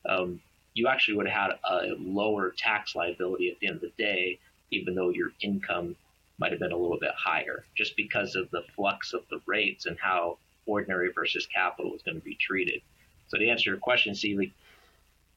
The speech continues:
you gotta understand what the, what the benefit is on the other side, as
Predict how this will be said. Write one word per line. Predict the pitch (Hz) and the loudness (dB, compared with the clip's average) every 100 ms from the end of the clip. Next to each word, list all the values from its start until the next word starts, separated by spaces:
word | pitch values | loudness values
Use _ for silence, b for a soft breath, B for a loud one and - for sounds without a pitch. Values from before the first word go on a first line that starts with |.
| _ _ _ - | _ _ _ -4
you | 110 | 0
gotta | 110 113 120 | 4 6 6
understand | 110 110 104 - 104 104 101 98 95 - _ - | 4 2 0 0 0 2 2 0 -4 -12 _ -10
what | - 98 107 104 - | -2 2 2 0 -4
the, | 104 98 98 95 98 _ _ _ _ _ - | 0 2 4 2 0 _ _ _ _ _ -4
what | 107 101 - | 0 0 -2
the | - | -4
benefit | 117 123 113 98 | -2 0 0 0
is | 98 92 92 | 0 0 0
on | 90 | 0
the | 92 | 2
other | 117 131 | 4 4
side, | 110 - 90 90 92 92 | 2 0 0 2 0 -2
as | 92 | -4